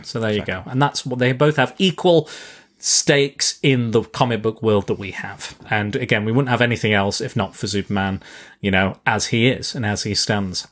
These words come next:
Speaker 1: uh, for what he believes in.
Speaker 2: Very
Speaker 1: Truth,
Speaker 2: much so.
Speaker 1: justice, the American way, all that sort of stuff. All that
Speaker 2: And
Speaker 1: good stuff.
Speaker 2: burning face off.
Speaker 1: Yeah. <laughs> Face.
Speaker 2: Gonna take your face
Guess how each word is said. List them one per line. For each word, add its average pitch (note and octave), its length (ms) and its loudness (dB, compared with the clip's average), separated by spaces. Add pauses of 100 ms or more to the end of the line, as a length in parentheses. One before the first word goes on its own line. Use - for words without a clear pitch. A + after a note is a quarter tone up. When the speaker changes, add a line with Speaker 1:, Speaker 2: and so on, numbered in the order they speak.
(180)
Speaker 1:
uh, F#2+ 240 -4
for G2 200 -4
what G2+ 200 -2
he A2 100 -4
believes F#2 340 -4
in. F2+ 160 -10 (240)
Speaker 2:
Very B2+ 120 2
Speaker 1:
Truth, C3 100 4
Speaker 2:
much - 80 -8
so. C#3+ 80 4
Speaker 1:
justice, C3 300 0
the A#2+ 80 2
American A2+ 360 2
way, A2 320 4
all D3 120 2
that A2 160 0
sort G#2 160 -8
of - 40 -6
stuff. - 300 -10
All C#3+ 60 0
that A#2+ 80 -2
Speaker 2:
And G#2+ 60 -4
Speaker 1:
good F#2+ 120 -10
stuff. A2+ 140 0
Speaker 2:
burning A#2+ 200 0
face - 460 -6
off. - 400 -18
Speaker 1:
Yeah. G3 220 0
<laughs> - 0 -
Face. - 960 -4
Speaker 2:
Gonna C#3 140 2
take C3+ 240 0
your B2 80 0
face - 560 -2